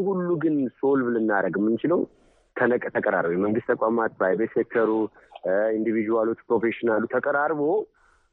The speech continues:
መወያየት መቻል አለብን። ቱሪዝሙን እንደ ከዚህ በፊት እንደነበረው ለመስራት እንዲያስችል እ፣ አሁን ላይ ያለው ሁኔታ ለመናገር ያው እንግዲህ ሙዚቃ ስታዳምጥ አንዳንዴ ፖዝ የምታደርገው ነገር አለ አይደለም?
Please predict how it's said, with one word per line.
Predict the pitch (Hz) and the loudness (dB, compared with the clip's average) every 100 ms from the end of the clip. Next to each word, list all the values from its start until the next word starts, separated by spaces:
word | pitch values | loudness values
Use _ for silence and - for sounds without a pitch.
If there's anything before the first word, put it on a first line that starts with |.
| 113 | -2
መወያየት | 139 143 143 131 123 | 0 2 0 0 -2
መቻል | 107 104 104 92 | -2 0 0 0
አለብን። | 175 170 - - | 0 -2 -4 -2
ቱሪዝሙን | 127 135 135 147 175 156 - - | 0 0 0 0 0 -2 -6 -2
እንደ | 120 120 | 0 2
ከዚህ | 147 131 | 0 0
በፊት | 120 107 110 | 0 0 0
እንደነበረው | 104 98 101 95 | 0 0 0 0
ለመስራት | 98 95 98 92 | 0 0 0 0
እንዲያስችል | 90 87 80 - 73 - _ _ _ - | 0 0 -2 -4 -6 -10 _ _ _ -2
እ፣ | 104 104 98 87 - | 0 2 0 0 0
አሁን | 120 156 | 0 0
ላይ | 147 131 | 0 0
ያለው | 123 120 | 0 0
ሁኔታ | 117 117 110 | 0 0 0
ለመናገር | 107 110 107 117 143 | 2 0 0 0 0
ያው | 107 92 | 0 0
እንግዲህ | 90 90 95 | 0 0 0
ሙዚቃ | 95 101 104 101 | 0 0 0 -2
ስታዳምጥ | 101 110 101 104 107 98 | -2 -2 0 0 0 0
አንዳንዴ | 95 98 98 | 0 0 -2
ፖዝ | - 120 104 | 0 2 2
የምታደርገው | 101 - 98 101 98 | -2 0 0 2 0
ነገር | 101 101 | 0 0
አለ | 101 98 | 0 0
አይደለም? | 98 107 151 | 0 -2 -4